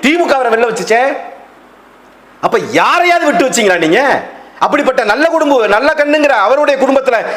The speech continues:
இன்னைக்கு இந்த, இந்த சொத்து பிரச்சனை வருதா? ஐயா கக்கன்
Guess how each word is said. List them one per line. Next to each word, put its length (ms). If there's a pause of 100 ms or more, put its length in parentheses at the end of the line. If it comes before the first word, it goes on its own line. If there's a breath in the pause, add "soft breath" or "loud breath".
(120)
இன்னைக்கு 280
இந்த, 320
இந்த 180
சொத்து 260
பிரச்சனை 300
வருதா? 220 (1300)
ஐயா 220
கக்கன் 560